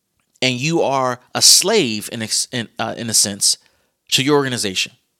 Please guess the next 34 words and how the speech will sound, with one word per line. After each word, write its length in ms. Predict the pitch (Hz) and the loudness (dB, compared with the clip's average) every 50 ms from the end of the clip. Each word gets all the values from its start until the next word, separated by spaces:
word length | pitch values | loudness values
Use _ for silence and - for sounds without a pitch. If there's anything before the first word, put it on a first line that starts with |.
| _ _ _ _ _ _ _ _ _ - | _ _ _ _ _ _ _ _ _ -4
Don't 240 | 113 143 170 190 - | -2 -2 -2 0 -2
think 160 | 220 220 196 | -6 -2 -2
of 100 | 220 202 | 0 0
it 80 | 214 202 | 0 0
as 180 | 196 185 165 160 | 0 -2 -4 -6
a 40 | |
negative 380 | 143 143 156 165 160 139 120 - | -6 -6 -6 -6 -4 -6 -6 -4
thing. 180 | - 104 101 98 | -6 -6 -6 -6
Think 240 | - - 202 190 | -6 -6 -6 -4
of 80 | 190 160 | -4 -6
it 80 | 156 - - | -8 -6 -4
as, 360 | 131 127 123 123 117 - - - - - - - _ _ _ _ _ _ _ _ _ _ - | -4 -4 -2 -4 -4 -6 -6 -8 -14 -20 -20 -20 _ _ _ _ _ _ _ _ _ _ -4
"I 280 | 135 139 139 139 131 | -2 -2 -2 -2 -2
am 180 | 110 117 120 120 | -4 -6 -6 -8
here 640 | 117 - - 147 143 117 104 101 92 - - _ _ _ _ _ _ _ _ | -8 -8 -6 -4 -4 -4 -4 -4 -8 -12 -16 _ _ _ _ _ _ _ _
to 160 | - - 139 120 | -4 -2 -2 -2
ensure 580 | 110 107 - - 156 143 113 104 101 98 98 - _ _ _ 113 | 0 0 0 0 0 -2 -4 -6 -8 -10 -12 -16 _ _ _ -6
that 180 | 117 110 85 | -6 -6 -6
you're 260 | 110 117 123 123 113 - _ - | -4 -4 -4 -4 -4 -6 _ -4
able 280 | 127 135 123 110 120 | -2 -2 -2 -4 -4
to 120 | 113 - 120 | -4 -6 -8
do 420 | 104 95 113 110 110 104 101 - - _ - | -6 -6 -6 -6 -4 -6 -8 -12 -14 _ -18
your 260 | 107 101 120 127 117 | -8 -4 -4 -4 -4
best 380 | 101 98 113 107 - - - | -4 -4 -4 -2 -2 -2 -4
work 300 | 98 95 95 90 - _ | -4 -10 -12 -12 -14 _
possible. 580 | - - 90 87 - - 110 95 - - - _ _ _ _ _ _ _ _ _ _ _ _ _ _ _ _ _ | -14 -14 -12 -6 -6 -6 -6 -6 -12 -20 -20 _ _ _ _ _ _ _ _ _ _ _ _ _ _ _ _ _
What 220 | _ 101 123 143 - | _ -2 -2 -2 -2
can 160 | - 139 117 | -4 -8 -8
I 100 | 107 101 | -10 -10
do? 200 | 90 78 78 - - _ _ _ _ _ _ _ _ _ _ _ _ _ _ | -12 -14 -16 -18 -20 _ _ _ _ _ _ _ _ _ _ _ _ _ _
How 320 | - - - 120 120 117 | -6 -2 0 0 0 0
can 180 | - - - 101 | -4 -8 -10 -8
I 120 | 92 87 | -8 -8
help?" 280 | 85 87 85 - - | -8 -10 -12 -12 -16